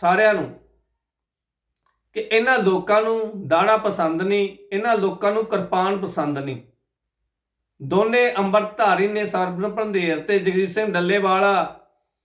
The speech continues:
ਇਸ ਕਰਕੇ ਆ ਡਕੈਤ ਵਰਗਿਆਂ ਨੂੰ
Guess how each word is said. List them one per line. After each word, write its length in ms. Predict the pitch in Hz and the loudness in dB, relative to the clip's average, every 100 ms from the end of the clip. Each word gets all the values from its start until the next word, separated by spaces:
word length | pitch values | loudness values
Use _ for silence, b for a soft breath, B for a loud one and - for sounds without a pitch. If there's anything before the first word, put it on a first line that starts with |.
| _ _ _ | _ _ _
ਇਸ 140 | 214 208 | -6 -2
ਕਰਕੇ 340 | 240 226 226 | 2 0 2
ਆ 80 | 240 | 2
ਡਕੈਤ 420 | 190 180 180 180 | 2 -2 0 0
ਵਰਗਿਆਂ 420 | 208 202 196 214 | 2 2 4 2
ਨੂੰ 420 | 220 220 160 - | 4 2 0 -6